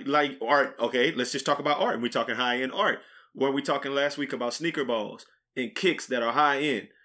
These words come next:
the most high-end kicks right now are what? Are Off-Whites, right? Well, not the most high-end, but the most high-end Nike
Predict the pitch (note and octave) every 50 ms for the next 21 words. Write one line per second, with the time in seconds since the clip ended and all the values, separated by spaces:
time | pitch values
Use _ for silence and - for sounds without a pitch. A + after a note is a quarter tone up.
0 | _ _ _ _ - - - C#3 C3+ C#3 C#3 B2+ B2+ C#3 C3+ C#3 C#3 C#3+ C#3 C3+
1 | C3+ E3 D#3 - - D3 C#3+ C#3+ C#3 C#3 C#3 C#3+ C#3+ B2+ A#2+ B2+ C3 C3+ D3 D3
2 | B2 G2+ G2+ G2+ G#2+ G#2+ G#2+ A2 - A2+ B2 - - C#3+ F#3 E3+ A#2 G2+ - A2
3 | A2+ B2 C#3+ D#3+ - C3 C#3 C#3+ D#3 C#3+ B2 A#2 A2+ B2 C#3 D3 D3 - C3+ B2
4 | A2 G#2+ G#2+ A2 A#2 B2 A#2 B2 A2+ A#2+ B2+ B2+ A#2+ - B2 B2+ B2 A#2+ A#2+ A#2+
5 | A2 G#2+ A#2 B2+ C3+ B2+ - A#2 A2 A2 -